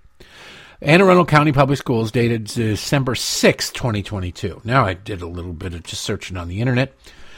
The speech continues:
They've been at this for a while. Anne Arundel County Schools. Unity Day two thousand nineteen. It was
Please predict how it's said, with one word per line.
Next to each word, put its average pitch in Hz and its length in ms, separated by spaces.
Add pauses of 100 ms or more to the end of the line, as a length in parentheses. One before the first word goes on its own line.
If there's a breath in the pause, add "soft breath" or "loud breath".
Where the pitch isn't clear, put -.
(160 soft breath)
They've 147 160
been 175 120
at 170 140
this 180 160
for 175 160
a 185 80
while. 180 320 (840)
Anne 104 180
Arundel 104 340
County 113 340
Schools. - 480 (540 loud breath)
Unity 151 580
Day 127 480
two 175 200
thousand 156 560
nineteen. 139 640
It 101 140
was 127 340